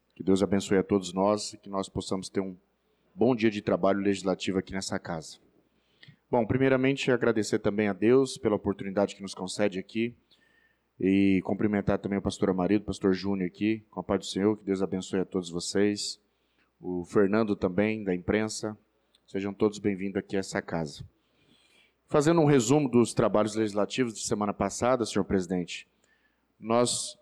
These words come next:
fizemos uma indicação e também ligamos pro secretário Paulo Moreira, para que ele possa fazer a limpeza lá do bairro Parque dos Lagos,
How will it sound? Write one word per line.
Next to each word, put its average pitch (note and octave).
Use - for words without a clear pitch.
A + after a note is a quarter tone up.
fizemos A#2
uma A#2
indicação A2+
e A#2+
também A2
ligamos G#2+
pro -
secretário G2
Paulo A2
Moreira, G#2+
para G#2
que -
ele A2
possa A2+
fazer G#2
a G#2+
limpeza G#2
lá A#2
do G2+
bairro G#2
Parque A2
dos F#2
Lagos, G2